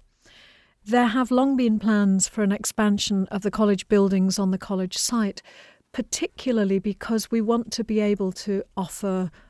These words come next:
our graduate students in their first year residential accommodation in the heart of the college, and a new building is going to allow us to do that. So there will be study bedrooms in this building, but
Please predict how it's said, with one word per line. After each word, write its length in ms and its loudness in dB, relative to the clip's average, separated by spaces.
our 140 -4
graduate 560 0
students 800 -4
in 160 0
their 160 0
first 580 -2
year 360 -8
residential 680 -2
accommodation 840 -6
in 220 4
the 80 2
heart 340 -2
of 120 -12
the 80 -8
college, 500 -8
and 160 6
a 80 6
new 240 6
building 340 -2
is 140 -4
going 240 0
to 140 -2
allow 340 2
us 240 0
to 160 -6
do 240 -2
that. 320 -8
So 260 2
there 220 4
will 200 4
be 180 2
study 420 -2
bedrooms 640 0
in 160 4
this 140 2
building, 520 -2
but 140 2